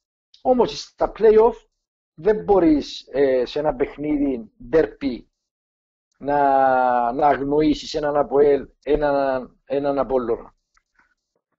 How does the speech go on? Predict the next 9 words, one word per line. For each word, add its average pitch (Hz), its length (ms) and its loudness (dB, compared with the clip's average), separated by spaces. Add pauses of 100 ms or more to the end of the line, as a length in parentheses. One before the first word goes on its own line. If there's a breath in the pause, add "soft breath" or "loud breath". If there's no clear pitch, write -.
(420)
Ε, 135 280 0
δεν 156 180 0
είναι 165 160 0
οι 147 380 0
διαφορές 139 800 -2
πάρα 143 240 0
πολύ 135 200 -4
μεγάλες, 135 760 -2
ε, 120 680 -4